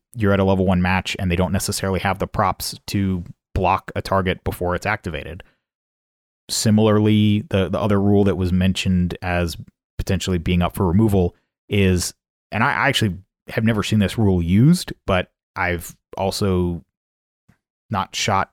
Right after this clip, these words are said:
any indoor U S P S A matches, any kind of restricted props environment U S P S A matches. But the, the, the rule in this case allowed, at a level one match, the written stage brief to specify that you were not allowed to leave the shooting area,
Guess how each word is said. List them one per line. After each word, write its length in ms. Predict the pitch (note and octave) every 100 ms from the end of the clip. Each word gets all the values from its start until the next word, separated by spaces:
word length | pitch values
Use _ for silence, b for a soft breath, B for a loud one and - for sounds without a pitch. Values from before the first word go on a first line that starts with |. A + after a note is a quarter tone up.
| _
any 280 | A2+ G2 F#2+ -
indoor 680 | G2 G2 F#2 F2+ G#2 G#2 G2+
U 140 | G#2 G#2+
S 80 |
P 120 | - G#2
S 120 | -
A 80 | G2+
matches, 600 | G2+ A2 A2+ A2+ A2 -
any 180 | F#2 E2+
kind 200 | F#2 E2+
of 220 | E2 - _ -
restricted 680 | G2 - G2 G2 F2 D#2+ - - _ _ -
props 360 | F#2 E2+ -
environment 560 | F2+ E2+ F#2 F#2 F2 F#2+
U 80 | G2
S 80 | -
P 100 | G2
S 120 | -
A 60 |
matches. 360 | F#2+ F#2 G2+ G2+ b b b b -
But 120 | A2
the, 140 | A2
the, 140 | A2 B2+
the 120 | D3
rule 220 | D3 D3+
in 60 | B2
this 140 | A2+
case 220 | - G#2
allowed, 540 | - G2+ F#2+ A2 G#2+ G2+ - _
at 120 | A2
a 60 | A2+
level 220 | G2+ G2
one 140 | F#2
match, 360 | F2 F2 - - -
the 100 | F#2+
written 200 | G2 G2
stage 300 | - F#2+ -
brief 220 | F#2 -
to 120 | -
specify 580 | - G2 F2+ G2+ - F2+
that 80 | D2+
you 100 | E2+
were 80 | F#2+
not 160 | F2+
allowed 240 | F2 F2 -
to 160 | F#2
leave 300 | F2 F2 E2+
the 60 | D#2+
shooting 340 | - F2 D2
area, 360 | D2+ - C#2